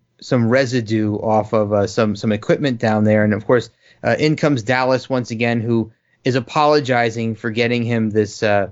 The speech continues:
this pretty crappy job. But, uh, despite that, Leone is pretty upbeat, and they're joking around quite a bit, and he's trying to get him to, trying to get Dallas to help out. But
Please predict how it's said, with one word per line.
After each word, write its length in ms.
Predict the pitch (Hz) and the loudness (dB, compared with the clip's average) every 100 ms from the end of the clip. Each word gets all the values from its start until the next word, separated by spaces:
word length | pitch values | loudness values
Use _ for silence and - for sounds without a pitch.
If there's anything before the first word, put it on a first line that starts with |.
| - | -8
this 160 | - | -10
pretty 260 | - 147 120 | -2 -2 -2
crappy 480 | - 131 120 - 120 | -2 -2 -2 -2 -6
job. 420 | 113 131 131 113 | -2 0 0 -2
But, 200 | 110 - _ _ _ - | -4 -6 _ _ _ -6
uh, 140 | 151 | -4
despite 520 | 160 180 - 175 143 | 0 -2 0 -2 0
that, 280 | 143 143 - - | 0 -2 -2 -8
Leone 340 | 151 143 151 | -4 -2 0
is 320 | 151 147 139 | 0 0 0
pretty 260 | - 151 160 | -2 -2 0
upbeat, 460 | 127 139 131 151 - - | -2 0 0 -2 -4 -4
and 280 | 131 131 131 | 0 2 2
they're 100 | 131 | 2
joking 360 | 139 139 143 | 2 2 0
around 300 | 120 120 127 | 0 0 -2
quite 200 | 127 123 | 0 0
a 40 | 117 | 0
bit, 240 | 117 120 | 2 2
and 100 | 117 | 0
he's 120 | 110 | -6
trying 240 | 113 113 113 | -2 0 0
to 40 | |
get 160 | 110 110 | 2 2
him 140 | 107 | 2
to, 220 | 104 101 - _ | 2 0 -2 _
trying 140 | - 135 | -2 0
to 60 | |
get 100 | 127 | 0
Dallas 300 | 123 123 120 | 2 2 2
to 100 | - | -2
help 280 | 107 117 113 | 0 0 2
out. 280 | 123 120 - | 2 0 0
But 220 | 104 - | -8 -8